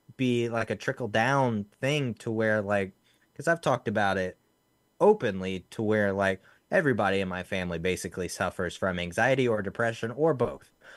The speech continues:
Um, so the anxiety one is a really big one to be able to overcome and to be able to,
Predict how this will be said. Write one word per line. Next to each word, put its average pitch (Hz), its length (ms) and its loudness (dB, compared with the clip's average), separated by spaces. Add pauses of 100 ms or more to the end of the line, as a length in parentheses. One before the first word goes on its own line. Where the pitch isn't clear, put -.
(240)
Um, 101 440 0
so 101 560 0 (140)
the 120 120 -2
anxiety 127 600 2
one 107 640 -2
is 104 420 -2
a 113 140 -2
really 104 720 0
big 92 200 -4
one 92 240 -4
to - 140 -8
be 98 220 -2
able 92 340 -2
to 90 480 -8
overcome 107 640 0
and 95 140 -4
to 95 80 -4
be 104 200 -2
able 101 420 -2
to, 98 460 -4